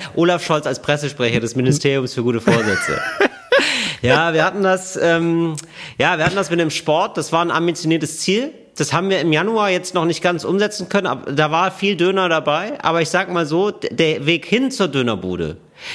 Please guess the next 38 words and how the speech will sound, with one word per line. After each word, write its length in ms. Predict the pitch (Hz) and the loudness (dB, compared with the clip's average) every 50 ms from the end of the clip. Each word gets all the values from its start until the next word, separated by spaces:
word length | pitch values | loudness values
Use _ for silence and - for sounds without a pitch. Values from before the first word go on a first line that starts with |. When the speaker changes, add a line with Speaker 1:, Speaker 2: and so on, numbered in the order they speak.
| - - | -4 0
Speaker 1:
den 120 | 135 139 165 | 2 2 2
muss 180 | 190 202 202 | 2 0 0
man 140 | 185 185 175 | 0 0 2
ja 160 | 170 147 156 | 2 2 2
auch 160 | 190 247 - | 0 0 -2
sehen. 260 | - 147 139 123 117 113 | -2 -2 0 0 2 0
Da 100 | 131 139 | 0 0
kamen 300 | - - 196 208 214 190 | 2 0 0 2 2 2
wir 60 | 180 | 2
erst 220 | 151 165 - - | 2 0 0 0
mal 100 | 170 147 | 0 2
raus. 320 | 131 127 139 160 208 240 - | 2 2 2 2 2 2 2
Speaker 2:
Ja. 200 | 254 226 - - - - - - | 4 2 2 -2 -4 -12 -6 0
Speaker 1:
Da 140 | 151 147 151 | 0 0 2
ist 240 | 139 196 - - - | 0 -2 -2 0 0
ein 80 | 196 | 2
erster 300 | 160 151 175 214 - 117 | 2 2 4 4 4 4
Speaker 2:
Ja. 80 | 220 196 | 2 0
Speaker 1:
Schritt, 600 | - - - - - 143 165 220 226 - - - | -2 -4 -6 -4 -2 0 0 0 0 -4 -10 -6
ist 260 | - - 180 180 - | -2 -2 -2 0 0
da 100 | 190 185 | 0 0
getan. 540 | 185 196 190 - 180 165 143 101 78 73 85 - - | 0 -2 -2 -2 -2 0 0 -2 -4 -6 -6 -4 -4
Speaker 2:
Ich 140 | 170 - 147 | -2 0 2
meinte 300 | 151 151 185 208 175 190 | 2 2 2 2 2 2
ja 140 | 175 165 | 2 2
mit 120 | 156 151 139 | 2 0 0
Sport 460 | - - - - 160 165 170 175 - | -2 -2 0 2 2 2 2 2 2
einfach 260 | 156 143 123 139 131 | 0 0 2 0 0
auch, 200 | 139 147 139 - | 2 0 0 0
es 140 | 139 127 120 | -2 -4 -2
ist 80 | 127 160 | 0 0
ja 60 | 190 | 0
im, 260 | 175 165 160 170 - - | 2 2 0 0 0 0
einfach 220 | 156 160 165 151 | 0 0 0 0
Bewegung 680 | 117 151 160 160 131 113 135 175 185 185 160 143 127 127 | 0 2 2 2 2 2 2 2 2 2 2 2 2 2
im 180 | 127 123 113 | 0 0 0
größeren 520 | 104 123 123 120 110 92 110 92 101 98 95 | 2 2 2 2 0 -2 -2 -2 0 0 0
Sinne. 440 | 90 87 104 123 127 117 92 73 | 0 2 2 2 2 2 0 -2